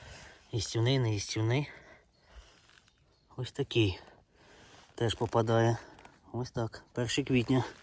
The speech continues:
дві тисячі двадцять п'ять. З грибами стає веселіше.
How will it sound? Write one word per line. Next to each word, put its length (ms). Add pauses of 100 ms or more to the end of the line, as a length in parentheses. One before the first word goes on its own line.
(400)
дві 140
тисячі 280
двадцять 340
п'ять. 340 (1400)
З 20
грибами 480
стає 300
веселіше. 540